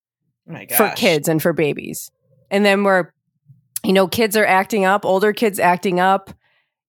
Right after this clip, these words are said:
Speaker 2: you know, and, and getting yelled at in Target. And, like, I'm not judging. I've totally been there. But
Speaker 1: <laughs>
Speaker 2: like, you know, y-, uh, you know, we don't realize, like, this is, like, all way too much for them to handle.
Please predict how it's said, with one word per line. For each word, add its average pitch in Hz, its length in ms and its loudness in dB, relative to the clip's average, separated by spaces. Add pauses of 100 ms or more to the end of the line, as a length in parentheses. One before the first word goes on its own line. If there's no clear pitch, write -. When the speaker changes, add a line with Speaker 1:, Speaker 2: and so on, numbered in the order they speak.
Speaker 2:
you 196 100 0
know, 175 300 2
and, 165 220 0
and 165 320 2 (100)
getting 185 260 0
yelled 180 280 2
at 190 300 2
in 180 120 -4
Target. 180 640 0 (100)
And, 190 80 -2
like, 160 200 0 (760)
I'm 165 100 -2
not 156 160 0
judging. 147 320 -2
I've 143 120 -6
totally 143 200 0
been 139 160 -4
there. - 200 -8 (400)
But 175 180 2 (120)
Speaker 1:
<laughs> - 100 -6
Speaker 2:
like, 185 180 2 (220)
you 226 100 -4
know, 185 400 0
y-, 196 200 -8 (180)
uh, 165 340 2 (1080)
you 247 120 -2
know, 214 180 4
we 214 160 -2
don't 285 300 2
realize, 226 500 2
like, 202 220 -2
this 240 160 -2
is, 311 180 -2
like, 262 220 0
all 202 340 2
way 226 840 2
too 220 160 -2
much 220 260 0
for 196 120 0
them 151 280 0
to 190 140 -4
handle. 202 500 0